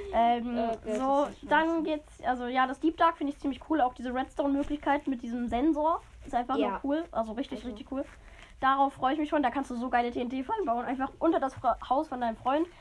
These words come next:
Speaker 1: so eine, äh, einen dieser Dinger packen und noch so eine Schnur mit ganz viel T N T. <laughs>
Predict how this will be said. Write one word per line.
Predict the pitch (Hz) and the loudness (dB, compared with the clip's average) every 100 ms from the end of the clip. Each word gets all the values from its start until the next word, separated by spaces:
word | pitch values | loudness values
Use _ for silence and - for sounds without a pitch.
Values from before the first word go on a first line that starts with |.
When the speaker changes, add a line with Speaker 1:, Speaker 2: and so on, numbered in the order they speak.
| - - | -20 -12
Speaker 1:
so | - 247 | -2 0
eine, | 240 240 233 226 - - - | 0 0 0 0 -6 -20 -8
äh, | 240 | -2
einen | 226 220 180 254 | -2 0 0 0
dieser | 262 240 233 | 0 -2 -2
Dinger | 285 339 | 0 0
packen | 339 349 320 | 0 -2 -2
und | 277 302 | 2 2
noch | 277 | 2
so | 269 | -4
eine | 247 | -6
Schnur | 240 285 269 | -4 -2 0
mit | 254 233 - | -2 -6 -4
ganz | 240 240 240 - | 0 0 -2 -8
viel | - 214 196 185 - | -10 -4 -4 -6 -8
T | 190 190 | -6 -6
N | 185 180 - - | -6 -8 -12 -16
T. | 196 180 107 - - - - - - | -12 -10 -12 -16 -20 -20 -20 -20 -16
<laughs> | - - | -14 -14